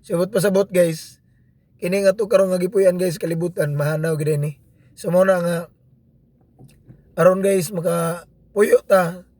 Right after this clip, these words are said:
sa gipromise sa Dios nga giingon Jesus Christ sa John chapter fourteen, verse, John chapter fourteen, guys.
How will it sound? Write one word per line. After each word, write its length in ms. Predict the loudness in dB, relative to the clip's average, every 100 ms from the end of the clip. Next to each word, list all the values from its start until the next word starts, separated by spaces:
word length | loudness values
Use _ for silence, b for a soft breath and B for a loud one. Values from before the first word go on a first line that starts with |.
| _
sa 80 | -8 -6
gipromise 480 | -2 0 2 0 -4
sa 80 |
Dios 480 | -2 -2 -4 -8 -20 -20 -20 b b b b b -18 -6
nga 80 | -2
giingon 320 | 0 0 2
Jesus 320 | 0 0 0
Christ 300 | 0 0 0
sa 20 |
John 240 | 0 0 0
chapter 240 | 0 0
fourteen, 400 | 0 -2 0 -2
verse, 320 | 0 -2 -4 -14 -20 -20 -20 -20 _ _ _ -20 -20 -20 -20 -20 -20 -20 -4
John 240 | 4 4 2
chapter 240 | -2 -2
fourteen, 400 | -2 -2 -2 -2
guys. 480 | 2 0 0 -12 -20